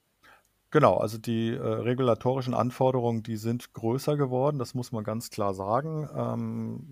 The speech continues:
nicht nur Dokumentation, sondern auch an Reinraumbedingungen. Wenn Sie heute neu bauen, wird praktisch immer ein Reinraum gebaut, äh, Reinraumklasse, äh, A und B, also die Zubereitung in einem Isolator oder in einer, äh, Sicherheitswerkbank für Zytostatika,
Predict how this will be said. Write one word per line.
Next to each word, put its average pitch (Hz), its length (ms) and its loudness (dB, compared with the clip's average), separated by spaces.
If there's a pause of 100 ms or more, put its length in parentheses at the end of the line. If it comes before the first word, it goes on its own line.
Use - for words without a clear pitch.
(120)
nicht 120 240 -6
nur 110 100 0
Dokumentation, 123 960 -2
sondern 110 300 -2
auch 113 320 4
an 107 340 -6
Reinraumbedingungen. 127 1400 0 (400)
Wenn 117 120 0
Sie 107 120 -6
heute 113 300 4
neu 110 340 4
bauen, 123 880 4
wird 113 160 -6 (100)
praktisch - 420 -6
immer 147 200 2
ein 120 80 0
Reinraum 120 520 4
gebaut, 117 640 -2
äh, - 40 -10
Reinraumklasse, 107 1500 -4
äh, 104 40 -12
A 110 440 0
und 98 180 -10
B, 123 280 -4
also 107 160 -8
die 104 100 -14
Zubereitung 110 680 -8
in 113 100 -14
einem 110 220 -10
Isolator 107 580 -2
oder 104 160 -4
in 104 80 -10
einer, 104 800 -6
äh, - 20 -20
Sicherheitswerkbank 110 880 -10
für - 140 -20
Zytostatika, 127 880 -2